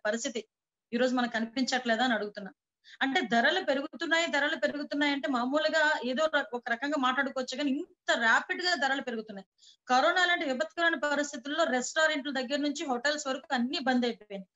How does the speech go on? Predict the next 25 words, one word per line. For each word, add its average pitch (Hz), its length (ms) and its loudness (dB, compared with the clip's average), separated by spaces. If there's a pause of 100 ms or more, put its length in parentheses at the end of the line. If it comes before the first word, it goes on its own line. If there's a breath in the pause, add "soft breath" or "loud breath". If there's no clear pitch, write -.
(240)
అటువంటి 370 440 0
సమయంలో 311 580 0
కూడా 294 420 0 (920)
ధరలు 339 420 2
విపరీతంగా 370 580 0
పెరిగినాయి. 220 400 -4 (200)
అసలు 247 180 -4
తగ్గాల్సిన 302 600 2
టైంలో 302 300 0
కూడా 339 140 0
విపరీతంగా 311 520 -4
పెరిగినాయి. 196 360 -8 (300)
అదే 247 200 2 (120)
కాకుండా 330 420 0
ల-, 233 240 -2
unlock 311 380 0
చేసేసిన 330 440 -6
సమయ-, 269 360 -4
సందర్భంలో 269 540 -4
కూడా 262 220 -6
ఇప్పుడు 285 260 -6
ధరలు 247 320 -2
తగ్గాల్సిన 254 460 -2
సమయంలో 226 420 -4
కూడా 247 220 -2